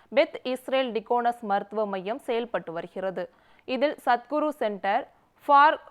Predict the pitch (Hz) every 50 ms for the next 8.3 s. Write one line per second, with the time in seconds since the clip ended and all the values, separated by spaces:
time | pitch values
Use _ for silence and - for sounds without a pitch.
0 | _ - 254 233 240 254 240 - 277 247 247 247 247 - - 208 214 208 214 226
1 | 233 247 240 - - 233 208 196 196 190 196 233 277 269 226 233 254 269 311 -
2 | - 302 285 277 247 240 262 - - 196 190 196 185 180 185 175 185 196 233 269
3 | - - - 202 208 226 247 269 269 277 - - 262 254 233 214 190 185 - -
4 | - 190 185 220 285 _ _ _ _ _ _ - 254 269 311 330 320 330 330 311
5 | 294 285 254 269 277 277 269 - 233 220 220 220 - 254 247 247 - 214 220 233
6 | 233 254 247 247 247 247 - 233 196 202 214 214 220 247 247 - 226 - - 180
7 | 202 226 240 240 226 262 240 202 196 196 196 - 208 190 190 - 185 185 180 175
8 | - - 185 208 262 294